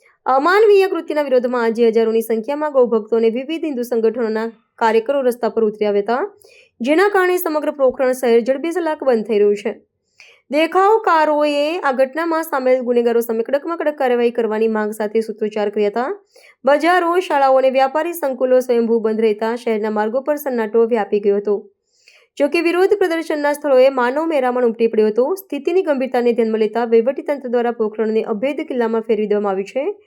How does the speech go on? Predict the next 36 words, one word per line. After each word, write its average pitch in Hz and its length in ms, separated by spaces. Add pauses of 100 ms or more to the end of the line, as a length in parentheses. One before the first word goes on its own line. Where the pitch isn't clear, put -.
(360)
શાંતિ 330 420
અને 381 160
વ્યવસ્થા 285 400
જાળવી 247 260
રાખવા 233 240
માટે 226 240
અર્ધલશ્કરી 285 600
દળો 240 260
અને 226 180
સ્થાનિક 262 400
પોલીસનો 254 320
ચુસ્ત 240 280
બંદોબસ્ત 220 480
ગોઠવી 208 300
દેવાયો 202 300
છે. 202 240 (880)
શહેરના 392 500
સંવેદનશીલ 320 460
વિસ્તારોમાં 269 480
પોલીસે 254 320
ફ્લેગ 233 240
માર્ચ 233 260
યોજી 220 240
હતી 220 160
અને 220 100
ડ્રોન 277 300
કેમેરા 277 280
દ્વારા 240 200
પરિસ્થિતિ 220 420
પર 226 120
સતત 220 380
નજર 208 200
રાખવામાં 208 380
આવી 202 80
રહી 202 120
છે. 277 360